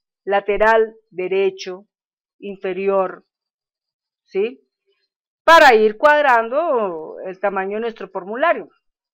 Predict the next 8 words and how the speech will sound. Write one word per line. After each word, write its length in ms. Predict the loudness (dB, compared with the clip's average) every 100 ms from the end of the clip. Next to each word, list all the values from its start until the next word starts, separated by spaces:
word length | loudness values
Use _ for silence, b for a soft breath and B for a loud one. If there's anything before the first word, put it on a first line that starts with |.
| _
¿de 80 | -12
acuerdo? 500 | -6 -2 -2 -4 -8 _ _ _
Bueno, 240 | -14 -14 -18 _ _ _ _ _ _ _ _ _ _ _ _ _ _ _ _ _ _ _ -2
entonces 300 | 0 0 _ _ _ -8
es 240 | -6 -6
importante 640 | -8 -6 -4 -6 -6 -16 -14
la 140 | -14
regla, 320 | -14 -16 -20